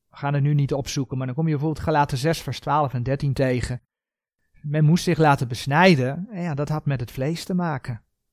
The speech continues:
Kun je thuis nazoeken als je dat wilt. Men gaat roemen in het vlees, omdat men niet meer heeft over de verlossing van de Heer Jezus, maar over hoe goed het voelt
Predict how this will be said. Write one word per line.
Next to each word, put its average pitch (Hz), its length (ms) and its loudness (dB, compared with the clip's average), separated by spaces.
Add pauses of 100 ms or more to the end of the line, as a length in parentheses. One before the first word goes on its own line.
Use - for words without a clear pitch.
(920)
Kun 139 120 -4
je 127 60 -6
thuis 139 540 -2
nazoeken 131 540 0
als 120 80 -2
je 123 80 0
dat 120 160 -2
wilt. 117 420 -6 (1080)
Men 151 140 -2
gaat 175 160 4
roemen 254 400 6
in 185 100 6
het 160 100 4
vlees, 160 760 0 (2500)
omdat 147 220 0
men 139 200 4
niet 196 240 8
meer 180 420 6
heeft 175 440 4
over 147 280 2
de 123 80 -4
verlossing 185 480 2
van 175 140 0
de 160 80 2
Heer 147 120 2
Jezus, 127 800 -2 (960)
maar 143 460 2
over 160 280 0
hoe 202 160 4
goed 254 200 -2
het 202 140 0
voelt 170 520 0